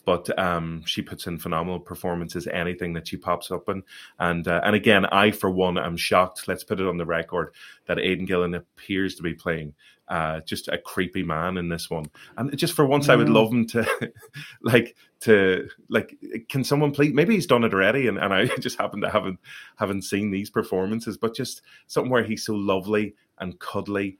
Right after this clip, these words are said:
Speaker 1: and fuzzy and warm. I wanna see that side of, uh, of Aidan Gillen as well. So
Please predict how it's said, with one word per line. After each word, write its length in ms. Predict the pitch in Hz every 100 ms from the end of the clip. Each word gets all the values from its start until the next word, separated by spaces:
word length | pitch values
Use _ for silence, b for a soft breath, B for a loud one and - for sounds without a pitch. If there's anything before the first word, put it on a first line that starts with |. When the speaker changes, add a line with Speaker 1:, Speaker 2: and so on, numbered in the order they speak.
| _ -
Speaker 1:
and 140 | 87
fuzzy 560 | - - 95 92 98 92
and 160 | 92 90
warm. 300 | 85 87 90
I 100 | 98
wanna 180 | 104 98
see 340 | - 87 78 -
that 200 | 87 85
side 240 | 87 80
of, 220 | 78 73 80
uh, 220 | 73 69 -
of 120 | 80
Aidan 240 | 80 76 80
Gillen 280 | 82 80
as 120 | 80 -
well. 180 | 82
So 260 | 76 82